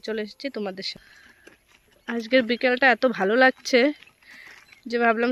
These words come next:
তোমাদের সঙ্গে চলো একটু ভিডিও শেয়ার করা যাক। আসলে কি বলো তো, এখন দিনের বেলা এত প্রচণ্ড পরিমাণে গরম থাকে, সব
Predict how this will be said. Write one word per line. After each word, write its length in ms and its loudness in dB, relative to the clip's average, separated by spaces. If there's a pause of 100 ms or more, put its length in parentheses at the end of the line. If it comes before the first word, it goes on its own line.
তোমাদের 320 0
সঙ্গে 280 2 (680)
চলো 280 4
একটু 140 -6 (120)
ভিডিও 300 2
শেয়ার 180 4 (100)
করা 240 -2
যাক। 140 -4 (1300)
আসলে 300 -2
কি 140 0
বলো 200 4
তো, 40 6 (120)
এখন 180 0 (100)
দিনের 260 2
বেলা 220 6
এত 100 -4 (120)
প্রচণ্ড 320 0 (100)
পরিমাণে 300 2 (120)
গরম 180 4 (100)
থাকে, 180 -2 (140)
সব 100 4